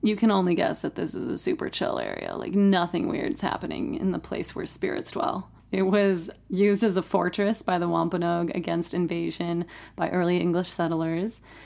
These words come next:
and also played a huge role in King Philip's War as a strategic base of operations for him to launch assaults on nearby English settlements. And, I mean, we could talk about King Philip's War forever because it was fucked,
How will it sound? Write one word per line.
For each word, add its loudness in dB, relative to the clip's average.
and 2
also 2
played 0
a 0
huge -4
role 2
in 2
King -2
Philip's -6
War 0
as -2
a 0
strategic -2
base -2
of -4
operations -4
for -6
him 0
to -8
launch 0
assaults 2
on 6
nearby 4
English -4
settlements. 2
And, 0
I 6
mean, 6
we 4
could -4
talk 4
about 0
King 0
Philip's -4
War 0
forever 2
because -4
it -6
was -10
fucked, -2